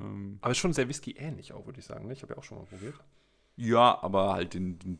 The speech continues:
Speaker 1: dieses typische Vanillige, ne?
Speaker 2: Ja.
Speaker 1: Also, äh, und zwar ist es ein, äh, Ron Dominicano aus der Dominikanischen Republik, ein Rum.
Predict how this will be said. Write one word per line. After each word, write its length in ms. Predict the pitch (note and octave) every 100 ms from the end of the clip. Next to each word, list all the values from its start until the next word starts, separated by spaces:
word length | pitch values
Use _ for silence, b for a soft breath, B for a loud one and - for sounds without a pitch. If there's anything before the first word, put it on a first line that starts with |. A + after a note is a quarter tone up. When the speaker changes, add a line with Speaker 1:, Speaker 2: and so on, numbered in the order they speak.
| -
Speaker 1:
dieses 220 | F#2 F2
typische 420 | - G#2 F2+ F#2
Vanillige, 520 | F2 F2+ F2+ F2 C#2 C#2
ne? 160 | D3 D3+ -
Speaker 2:
Ja. 120 | G2+
Speaker 1:
Also, 300 | F#2 F#2 F#2 B B B B -
äh, 100 | F#2
und 100 | G#2+ A2
zwar 180 | C3+
ist 80 | C3+
es 100 | C3
ein, 320 | - A2 A2+
äh, 160 | - G2+
Ron 720 | G#2 G#2+ F#2+ C#3+ G#3 E3 A2
Dominicano 1080 | A2 C#3 F#3 F3+ E3 F3 A#3 - F#3+ F3+ F3+
aus 300 | - A#2 B2+
der 100 | B2+
Dominikanischen 580 | A#2+ F#3+ E3+ - C#3 C3
Republik, 400 | B2+ C#3 D#3+ -
ein 140 | B2
Rum. 400 | A2+ B2 G3+ F2